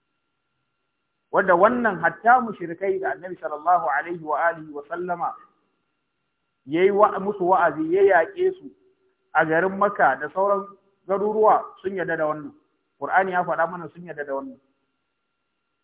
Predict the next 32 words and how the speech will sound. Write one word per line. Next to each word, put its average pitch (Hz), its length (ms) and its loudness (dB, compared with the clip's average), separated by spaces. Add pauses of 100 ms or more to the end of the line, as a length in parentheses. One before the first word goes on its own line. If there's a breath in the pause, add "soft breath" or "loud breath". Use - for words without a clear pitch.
(320)
Allah 165 180 0
ya 160 60 -4
ce, 165 60 -4
"Wala 151 220 0
in 143 240 -10
sa'altahum 160 520 -4
man 147 160 -10
khalaqa 170 400 -4
as-samawati 151 640 -4
wal 143 240 -12
ard 175 140 0 (720)
la 139 120 -4
yaqulunna 143 600 -4
khalaqahunna 147 600 -6
al-azizur 135 560 -8
rahim." 127 320 -16 (1400)
Allah 165 160 0
ya 160 60 -4 (120)
ce - 80 -18
su 208 140 -4
mushrikan 175 500 -4
da 156 140 2
zaka 190 260 0
tambaye 170 380 -6
su 165 100 -16
wane 156 280 -2
ne 185 60 -18
ya 165 100 -8
halicci 151 440 -8
sammai 151 400 -8
da 151 120 -10
ƙasai, 127 420 -14